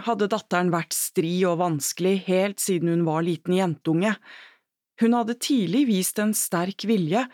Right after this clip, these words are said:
og en ukuelig motstand når det gjaldt å bøye seg for andre.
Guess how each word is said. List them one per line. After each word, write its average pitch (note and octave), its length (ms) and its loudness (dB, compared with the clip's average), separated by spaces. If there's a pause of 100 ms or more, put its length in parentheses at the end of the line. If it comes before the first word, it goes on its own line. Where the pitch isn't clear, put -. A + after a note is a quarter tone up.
(180)
og G#3 220 2
en G#3+ 240 0
ukuelig F#3 680 0
motstand A#3+ 720 2
når F3 160 2
det G3 80 2
gjaldt D#3+ 300 -2
å - 100 -2
bøye D#3 260 2
seg D#3 160 -2
for F#3+ 160 -2
andre. F3+ 380 0